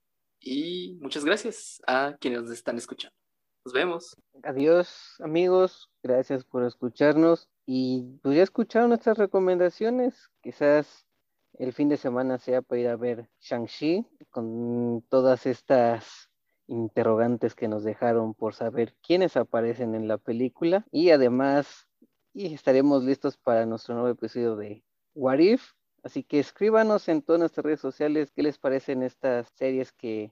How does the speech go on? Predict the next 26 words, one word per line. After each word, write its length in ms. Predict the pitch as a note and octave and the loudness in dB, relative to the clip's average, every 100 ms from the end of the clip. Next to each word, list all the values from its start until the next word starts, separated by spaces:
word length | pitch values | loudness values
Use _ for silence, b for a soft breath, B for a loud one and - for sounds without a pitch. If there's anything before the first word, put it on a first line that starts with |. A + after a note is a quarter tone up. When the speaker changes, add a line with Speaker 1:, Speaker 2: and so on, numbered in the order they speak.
| - | -10
Speaker 2:
nos 160 | B2 C3+ | -4 0
han 140 | B2+ | 0
recomendado. 880 | B2 - A#2+ A#2+ B2 C#3 D3 F3+ _ _ _ _ _ C#3+ | 0 -2 -4 -2 2 4 4 2 _ _ _ _ _ -6
Y 60 | |
nos 140 | C3+ B2+ | -2 0
vemos 300 | D3 C#3 C#3 | -2 -2 -8
aquí 420 | - D#3 F#3+ A3+ _ _ | -8 -6 -6 -8 _ _
en 120 | D3 | -2
nuestro 240 | B2+ - A#2+ | -2 -2 -4
próximo 320 | C#3 - C3 | -4 -2 -2
episodio. 560 | A#2+ C3+ E3+ F#3 F#3 D3+ | 0 -2 2 4 4 2
Recuerden 460 | C3 C3 C#3+ C#3 | -2 -4 -2 -2
que 100 | B2 | -2
ahí 60 | B2 | -4
me 120 | B2 | -4
pueden 260 | B2 A#2+ A2+ | -4 -4 -4
encontrar 720 | A2 - G#2+ G#2 - A#2 A#2 | -8 -8 -10 -8 -2 0 2
en 180 | B2+ D3 | 0 -4
Twitter 520 | - G#3+ F#3+ F#3 F3+ _ _ | -4 2 4 4 -2 _ _
como 480 | E3 E3 D#3 D#3+ E3 - | 2 4 4 0 -2 -6
arroba 640 | B2+ C3+ D#3+ D3 D3+ D3+ _ | -6 0 0 0 -2 -4 _
J 300 | C#3 - B2+ | -10 -6 -6
T 240 | - A#2 | -4 -8
guion 360 | A#2 A#2 A2+ A2 | -6 -6 -6 -2
bajo 400 | B2 B2+ - - - | -2 0 -2 -4 -2
Ant 340 | C#3+ C#3 - | 0 0 0